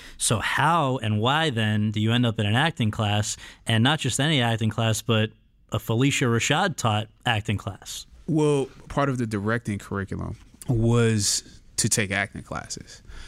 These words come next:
Speaker 2: So from, from the very first day that I began my matriculation, I was in acting classes
Speaker 1: Mm-hmm.
Speaker 2: with the acting students who came in at the same time.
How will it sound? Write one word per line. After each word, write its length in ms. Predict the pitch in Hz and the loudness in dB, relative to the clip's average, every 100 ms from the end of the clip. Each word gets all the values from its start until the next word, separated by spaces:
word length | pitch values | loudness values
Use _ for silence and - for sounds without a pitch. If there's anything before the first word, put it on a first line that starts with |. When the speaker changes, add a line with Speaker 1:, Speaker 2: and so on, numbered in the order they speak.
| - - - | -18 -18 -4
Speaker 2:
So 460 | - 123 113 104 101 | -2 0 0 -2 -4
from, 460 | - 113 107 98 - | -2 0 0 -2 -6
from 220 | - 110 | -4 0
the 80 | 104 | 0
very 300 | 101 110 110 | 2 2 2
first 760 | 104 - 110 107 - - - - - - - - 104 | 0 -2 0 0 -2 -4 -6 -14 -20 -20 -20 -8 -6
day 480 | 98 104 107 98 113 - | 0 0 2 -2 -4 -2
that 160 | 101 | -2
I 380 | 95 98 95 98 - - | 0 -2 -2 -4 -8 -4
began 420 | 107 98 104 101 | -2 0 0 0
my 140 | 98 98 | 0 -2
matriculation, 1000 | 98 92 123 - 101 107 110 104 92 - - - - - - | -2 -2 -2 -2 0 0 0 -2 -2 -6 -16 -20 -20 -18 -4
I 120 | 110 | -2
was 200 | 101 101 | 0 0
in 140 | 104 98 | 0 0
acting 300 | 95 92 92 | -2 -4 -6
classes 540 | 98 87 - 90 101 101 | -4 -4 -4 -6 -4 -4
Speaker 1:
Mm-hmm. 240 | 95 95 92 - | -2 -4 -6 -10
Speaker 2:
with 560 | 104 107 104 - 113 98 | -2 0 0 -2 -4 -2
the 520 | 98 101 98 95 98 - - - - - - - | 0 0 0 -2 -4 -8 -20 -20 -20 -20 -20 -6
acting 300 | 113 104 104 | -2 0 -2
students 360 | - - 107 98 | -2 0 0 0
who 80 | 92 | -2
came 300 | - 98 95 | -2 -2 0
in 80 | 95 | -2
at 120 | 90 | -2
the 60 | 87 | -2
same 280 | - 90 87 | -2 -2 -2
time. 420 | - 95 90 | -2 -2 -2